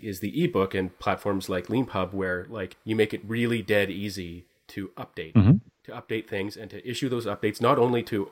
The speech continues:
Speaker 1: not only to all your existing readers, people who've already bought your book,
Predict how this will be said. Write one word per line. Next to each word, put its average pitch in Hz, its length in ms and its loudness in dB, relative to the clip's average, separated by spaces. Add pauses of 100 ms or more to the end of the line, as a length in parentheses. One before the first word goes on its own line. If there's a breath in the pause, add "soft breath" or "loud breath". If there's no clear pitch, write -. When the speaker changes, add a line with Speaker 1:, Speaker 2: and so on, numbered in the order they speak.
(120)
Speaker 1:
not 123 160 4
only 127 160 2
to 113 160 0
all 113 100 8
your 101 160 2
existing 117 400 -4
readers, 98 300 -4
people 107 260 -8
who've 101 100 -4
already 98 300 0
bought 101 220 0
your 131 100 -4
book, 87 240 -6